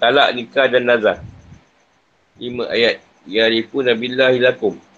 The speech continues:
Mengandungi petunjuk tentang diterimanya sumpah seorang,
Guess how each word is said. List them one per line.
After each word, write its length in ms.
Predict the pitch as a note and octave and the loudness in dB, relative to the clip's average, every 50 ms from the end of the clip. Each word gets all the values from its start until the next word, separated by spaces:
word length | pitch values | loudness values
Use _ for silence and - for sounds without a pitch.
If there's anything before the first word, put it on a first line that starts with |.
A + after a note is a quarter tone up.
| _ _ _ _ _ _ _ _ _ _ _ _ _ _ _ _ _ _ _ _ _ _ | _ _ _ _ _ _ _ _ _ _ _ _ _ _ _ _ _ _ _ _ _ _
Mengandungi 480 | _ F#2+ A2 B2 C3+ C#3+ D#3+ E3+ E3+ E3 | _ -6 -4 -2 0 0 0 -2 -4 -4
petunjuk 480 | - D#3 D#3 D#3 E3 F3+ E3 A2+ A2+ - | -2 -2 -2 2 2 2 2 0 -2 -6
tentang 320 | C#3+ - - D#3 D#3 D3+ | -10 0 0 2 2 2
diterimanya 480 | D3 D3 D3+ D3+ D3 D#3 E3+ E3+ E3+ D#3+ | -2 -4 -4 -4 -2 0 2 2 2 2
sumpah 400 | D#3+ D#3+ D3+ D3 - D#3 D3+ D3 | 0 -4 -6 -2 0 0 0 2
seorang, 400 | D3+ C#3 B2+ D3 D3+ C#3 A2+ | 2 2 4 4 4 2 0